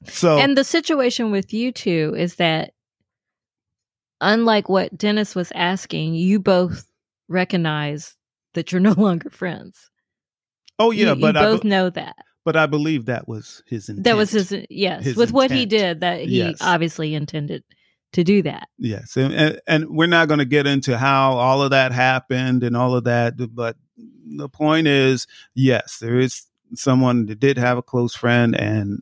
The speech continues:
Speaker 1: uh, yes, had to get, cut him out, out, out, done, finished.
Speaker 2: Yes. But to Dennis's point,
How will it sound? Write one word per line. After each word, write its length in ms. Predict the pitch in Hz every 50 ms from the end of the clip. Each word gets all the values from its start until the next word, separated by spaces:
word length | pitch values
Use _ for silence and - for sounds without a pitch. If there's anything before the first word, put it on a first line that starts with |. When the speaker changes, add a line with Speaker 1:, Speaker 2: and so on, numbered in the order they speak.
| - -
Speaker 1:
uh, 80 | 113 101
yes, 300 | - 135 143 120 - -
had 180 | - 113 113 117
to 60 | 131
get, 240 | 127 143 147 151 - _ _ _ _ _ _ _ _ _ _ 151 _ _ _ - - - -
cut 160 | - 110 135
him 100 | 165 214
out, 240 | 240 - - - _ _ -
out, 180 | - - - - - -
out, 280 | - 101 135 - - _ _ -
done, 320 | 165 208 214 202 175 160
finished. 500 | - - - 202 214 202 185 - - - 233
Speaker 2:
Yes. 460 | 202 196 175 - - 170 - - - _ _ _ _ -
But 180 | 202 247 233 233
to 120 | - 285 226
Dennis's 520 | 214 262 277 294 294 277 - 214 214 -
point, 800 | - - - - 349 320 226 190 185 175 - - _ - -